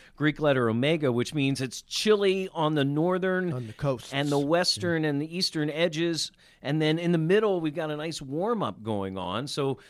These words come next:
Speaker 1: not only are we gonna have March and May in the Northeast, but the West Coast is gonna be cooler, too.
Speaker 2: Absolutely. After record warmth much of last week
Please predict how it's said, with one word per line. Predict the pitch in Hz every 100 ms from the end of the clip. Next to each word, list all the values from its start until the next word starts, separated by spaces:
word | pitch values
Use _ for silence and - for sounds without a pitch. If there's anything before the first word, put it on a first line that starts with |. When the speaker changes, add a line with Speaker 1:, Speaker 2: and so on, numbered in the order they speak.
| - 139
Speaker 1:
not | 156
only | 180 180
are |
we | 156
gonna | 156
have | 151
March | 135 156 156
and | 151
May | 139 147 151
in | 131
the |
Northeast, | 127 120 117 151 277 277 -
but | 127
the | 135
West | 135 277 - -
Coast | - 120 92 -
is | 107
gonna | 120 104
be | 101
cooler, | - 110 92
too. | 87 110 73 64
Speaker 2:
Absolutely. | 156 - 156 190 180 147
After | 139 - 135
record | 147 170 156 127
warmth | 156 165 143
much | 120 147 185
of | 147
last | 131 135 135 -
week | 151 160 139